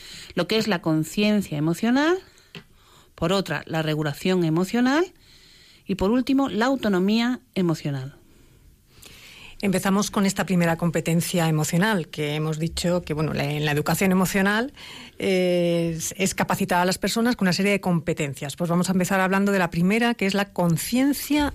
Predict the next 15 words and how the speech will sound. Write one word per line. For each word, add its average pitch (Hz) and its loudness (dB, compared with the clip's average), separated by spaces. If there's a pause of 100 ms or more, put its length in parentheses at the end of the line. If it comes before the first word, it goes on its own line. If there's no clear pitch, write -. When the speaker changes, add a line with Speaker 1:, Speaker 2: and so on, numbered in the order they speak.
(100)
Speaker 2:
emocional. 165 0 (640)
¿Qué 220 0
sería 233 4
esta 208 0
conciencia 196 0
emocional? 151 0
Pues 160 -2
la 170 2
capacidad 185 0
para 208 0
tomar 214 0
conciencia 247 0 (140)
de 214 2
las 262 0
emociones, 165 -2